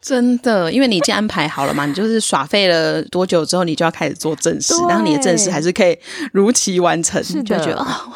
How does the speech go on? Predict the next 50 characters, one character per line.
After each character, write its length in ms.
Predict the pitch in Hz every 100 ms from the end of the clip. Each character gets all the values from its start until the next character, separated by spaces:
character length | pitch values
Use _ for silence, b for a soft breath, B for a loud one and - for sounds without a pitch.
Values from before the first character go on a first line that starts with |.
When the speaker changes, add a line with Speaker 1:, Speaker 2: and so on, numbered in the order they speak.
| - -
Speaker 1:
天 180 | -
哪， 60 | 254
我 80 | 190
好 120 | 226
有 60 | 214
生 220 | - 208
产 220 | 247 247
力 160 | 285 -
哦。” 80 | -
Speaker 2:
对， 120 | 403
对， 120 | 392
对， 160 | 370 359
对， 240 | 349 330
对， 260 | 294 269 269
就 40 |
觉 100 | 240
得 80 | 214
很 140 | 170 -
棒， 320 | 180 160 117
所 140 | 151 233
以 40 |
真 120 | 208 220
的 80 |
要 140 | 180 180
有 160 | 143
意 220 | - 175 151
识。 520 | - - 151 - 175 _ _ _ _ -
Speaker 1:
真 240 | 165 147
的。 220 | 156 - _ b b b
好， 220 | - -
这 160 | - 254
一 60 |
句 160 | 240 254
话 240 | 233 214
里 100 | 170
面 160 | 151 180
呢， 40 | 160
有 120 | 135
三 160 | 139 175
个 80 |
单 180 | 156 156
字， 100 | - 151
我 40 |
们 120 | 135
一 20 |
起 100 | 135
来 120 | 127 123
看 240 | - 131
一 40 |
下。 240 | - -